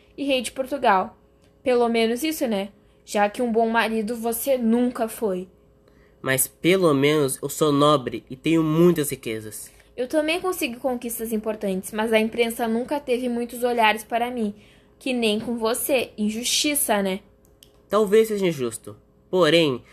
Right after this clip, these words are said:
Speaker 2: eu tive acontecimentos mais marcantes que o seu.
Speaker 1: Só esses acontecimentos mesmo, porque a, se a imprensa soubesse, tintim por tintim, do que está fora dos olhares deles, eles iriam ficar chocados com a sua pessoa.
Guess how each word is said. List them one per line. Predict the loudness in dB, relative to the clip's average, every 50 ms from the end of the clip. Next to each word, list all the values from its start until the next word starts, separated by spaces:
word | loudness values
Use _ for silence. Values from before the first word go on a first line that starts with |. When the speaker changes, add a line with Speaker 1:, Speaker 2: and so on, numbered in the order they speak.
| -20 -20 _ _ -4
Speaker 2:
eu | -4 -4
tive | -4 -4 -4 -4 -2 -2 -2 -2
acontecimentos | 0 0 0 -2 -2 -2 0 2 2 2 2 2
mais | 0 0 0 2
marcantes | 2 0 0 -2 -4 -2 2 4 4 4 2 0
que | -4 -6
o | -6
seu. | -6 -6 -6 -8 -10 -14 _ _ _ _ _ _ _ _ _ _ _ _ _ _ _ _ _ _ _ -16
Speaker 1:
Só | -8 0 2 2 4
esses | 4 2 -2 -2 -2
acontecimentos | -2 -2 -2 -4 -6 -6 -6 -8 -6 -8 -6 -4 -4 -4 -4 -6 -8 -6
mesmo, | -4 -2 0 -2 -2 -2 -4 -6 -4
porque | -4 -6 -8 -4 -2 0
a, | 0 0 -2 -4 -8
se | -10 -8 -6
a | -6
imprensa | -6 -6 -2 -2 -2 -2 -2 -6 -6
soubesse, | -6 -4 0 2 2 2 2 0 -4 -12 -12
tintim | -10 -8 -8 -8 -6 -4 -2 -2 -2 -2 -2
por | -4 -4 -4 -6
tintim, | -6 -8 -8 -6 -4 -4 -4 -6 -8 -10 -16 -20 -20 -20 -16 -14
do | -12 -10
que | -6 -4 -4
está | -4 -2 -2 -2 -2
fora | -2 0 2 2 4 4 2
dos | 0 -2 -2
olhares | 0 2 2 2 2 0 -2 -4
deles, | -4 -2 -2 -2 -4 -8 -10 -10 -4
eles | -2 -2 -2 -2 -2
iriam | -2 -2 -2 -2 -2
ficar | -6 -10 -8 -6 -6 -6 -4
chocados | -4 -2 0 0 -2 -2 -2 0 2 2 2 0 -4
com | -10
a | -10
sua | -10 -12 -10
pessoa. | -10 -12 -10 -8 -10 -10 -10